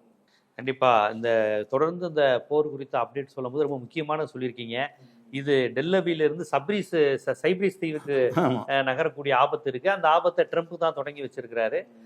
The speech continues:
Speaker 1: அப்புறம் அவங்க தாக்குனது இடங்கள் எல்லாமே வெற்றிடத்துலயும் பில்டிங்லயும் கட்டிடத்துல தான் போட்டிருக்கானே ஒழிய அணுசக்தி மையங்கள்ல போடல.
Speaker 2: போடல.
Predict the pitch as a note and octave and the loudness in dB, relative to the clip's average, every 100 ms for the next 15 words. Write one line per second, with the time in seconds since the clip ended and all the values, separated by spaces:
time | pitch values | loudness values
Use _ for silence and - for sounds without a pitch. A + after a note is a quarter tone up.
0 | - - - C#3 E3 G3+ F#3+ F#3+ G#3+ G#3+ | -12 -2 6 8 8 6 6 6 6 0
1 | F#3+ F3 D#3+ F3+ F3 D3+ D#3+ F3 G3+ E3+ | -2 0 0 -2 -2 -2 0 0 0 -6
2 | D#3+ G3 F3+ F3+ F3+ F3+ E3+ F3+ F3+ E3 | -6 -4 -4 -6 -6 -6 -4 -4 -4 -6
3 | F3 C#3+ F3+ E3+ E3 D#3+ D#3+ D#3 D3+ D3 | -6 -4 -2 -4 -4 -6 -4 -4 -6 -6
4 | C#3+ C#3 E3 F3+ D3 E3+ E3 D#3 C#3 C#3 | -8 -6 0 2 2 -2 -12 -12 -12 -8
5 | C#3+ C#3 A#2+ C3+ B2+ B2 D3 - C3 B2 | -4 -4 -2 0 0 0 -4 -4 0 0
6 | G#2+ | 0